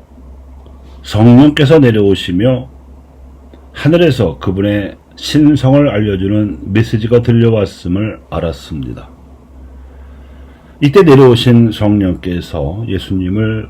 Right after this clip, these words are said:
광야로 이끄셨습니다. 공성화를 앞두고 광야에서 하느님께 홀로 기도하시라는 뜻이었습니다. 하느님의 뜻도 알아야 하겠거니와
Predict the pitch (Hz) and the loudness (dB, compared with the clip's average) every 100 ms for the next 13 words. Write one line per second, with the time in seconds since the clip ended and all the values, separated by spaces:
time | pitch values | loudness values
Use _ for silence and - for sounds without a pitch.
0 | - - 98 107 107 107 120 120 120 - | -16 -8 -4 -2 -2 0 4 2 2 -6
1 | - 110 110 - 95 82 71 58 - - | -8 -4 -4 -6 -8 -6 -10 -12 -20 -20
2 | - - - - - - - - - - | -20 -20 -20 -20 -20 -20 -20 -20 -20 -20
3 | - - - - - - - - - 110 | -20 -20 -20 -20 -20 -20 -20 -20 -4 2
4 | 135 147 139 135 135 104 87 - 92 80 | 4 4 2 4 4 0 -4 -10 -10 -8
5 | 69 - - - - - - - - - | -10 -14 -20 -20 -20 -20 -20 -20 -20 -6
6 | 101 98 92 87 85 - 92 110 110 107 | -2 0 -2 -4 -6 -6 -6 -4 -2 -2
7 | 107 - 117 117 113 - - - - - | -4 -6 -4 -4 -4 -10 -20 -20 -20 -8
8 | 139 147 147 151 143 120 - 104 101 90 | -2 0 2 2 0 -2 -4 -4 -2 -4
9 | 87 - 101 90 90 123 120 - 127 120 | -8 -8 -6 -6 -4 -4 -6 -8 -4 -2
10 | - 98 78 67 - - - - - - | -4 -6 -8 -10 -16 -20 -20 -20 -20 -20
11 | - - - _ - - - - - - | -20 -20 -20 _ -20 -20 -20 -20 -20 -20
12 | - - _ _ - - - - 139 143 | -20 -20 _ _ -20 -20 -10 0 4 6
13 | 147 135 127 131 175 - 180 117 110 110 | 6 4 2 0 -2 0 0 2 0 0
14 | 110 120 123 117 131 120 87 101 87 | -2 -2 -2 -2 0 0 0 -2 -6